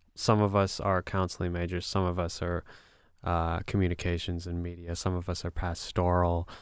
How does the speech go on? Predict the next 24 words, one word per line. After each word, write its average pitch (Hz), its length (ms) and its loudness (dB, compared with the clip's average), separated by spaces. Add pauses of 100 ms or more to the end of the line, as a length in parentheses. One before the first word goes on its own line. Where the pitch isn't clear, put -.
(340)
And 87 500 4
the 101 160 4
church 117 460 4
you 120 80 8
have 95 540 2 (100)
during 98 420 4
these 92 260 4
four 90 300 2
years 90 480 2 (100)
can 95 260 0
in 92 200 0
many 120 220 8
ways 95 280 6
be, 95 220 2
like, 85 300 0
your 95 240 2
sandbox. 87 960 -4
Like, 85 240 0 (240)
if 95 100 0
you 104 100 6
wanna 120 140 8
get 117 140 8
more 107 180 6
comfortable 113 760 0